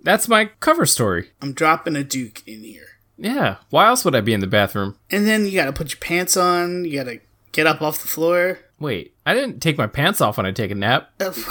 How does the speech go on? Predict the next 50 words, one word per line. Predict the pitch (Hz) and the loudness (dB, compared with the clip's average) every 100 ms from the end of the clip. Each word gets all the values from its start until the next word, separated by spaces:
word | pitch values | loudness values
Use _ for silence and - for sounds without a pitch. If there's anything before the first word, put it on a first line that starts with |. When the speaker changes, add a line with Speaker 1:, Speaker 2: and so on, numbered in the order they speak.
| - | -4
Speaker 2:
come | 302 | 0
on, | 370 139 | 0 0
you | 151 | 0
gotta | 196 | 0
get | 175 160 | 0 -2
comfortable. | 202 311 143 147 202 - - - | -2 -4 -6 -6 -6 -8 -18 -4
Don't | 202 208 | -2 0
you | |
wanna | 214 208 | 0 0
feel | - 208 | 2 2
that | 190 | 2
Speaker 1:
<laughs> | |
Get, | 165 | 2
Speaker 2:
carpet | 170 185 - | 2 2 0
Speaker 1:
get | 190 | 0
Speaker 2:
on | 170 | 0
your | 180 214 - _ - - - - - | -2 -2 -6 _ -20 -20 -16 -8 -6
Speaker 1:
fully | - 190 170 | 2 4 6
nude. | 165 143 123 104 139 - - - | 6 6 4 4 0 -2 -8 -8
Speaker 2:
<laughs> | - 320 - - | -4 -2 -2 0
Don't | 220 | 2
you | 214 | 4
wanna | 226 | 2
feel | 214 214 180 | 2 -2 2
that | 180 160 | 0 0
carpet | 170 175 185 | 0 0 2
on | 180 156 | 0 2
your | 156 | 0
skin? | - - 170 190 - _ - - - - - | 0 2 2 2 -4 _ -20 -20 -20 -20 -6
Speaker 1:
I | 143 | -2
take | 135 143 | 2 2
a | 120 | 4
bath. | 131 120 - - - 143 147 _ | 4 2 0 -10 -10 -10 -12 _
Take | 156 | 2
Speaker 2:
We've | 120 | 4
Speaker 1:
a | 120 | 4
nap | 127 - | 4 4
bath. | 110 104 - - - - | 4 4 2 -10 -18 -12
Speaker 2:
<laughs> | - - | -10 -4
We've | 190 214 | -2 2
told | 247 220 | 2 2
multiple | 180 196 202 190 | 2 0 0 -2
stories | - 180 175 | 2 2 2
about | 165 151 | 0 0
getting | 160 151 143 | 0 2 0
nude | 135 156 143 131 | 0 2 2 0
in | 127 151 | -2 -4
the | 139 | -2
bathroom. | 131 135 135 127 127 | 0 -2 -2 -6 -6
Speaker 1:
<laughs> | - | -10